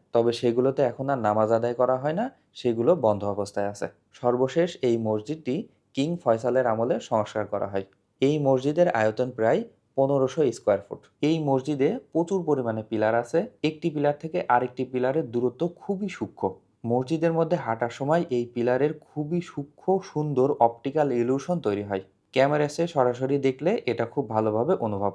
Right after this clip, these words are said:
করা যায়। মসজিদের ভেতরে খুব সুন্দর একটি গম্বুজ আছে। এখানে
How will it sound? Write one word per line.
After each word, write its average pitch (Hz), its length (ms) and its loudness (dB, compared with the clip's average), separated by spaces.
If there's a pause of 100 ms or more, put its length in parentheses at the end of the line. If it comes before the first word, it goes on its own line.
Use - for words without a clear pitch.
করা 98 180 0
যায়। 98 160 -2 (280)
মসজিদের 131 500 0
ভেতরে 120 380 0 (160)
খুব 180 220 -2
সুন্দর 147 380 2
একটি 117 200 0
গম্বুজ 104 420 0
আছে। 123 300 2 (320)
এখানে 143 420 0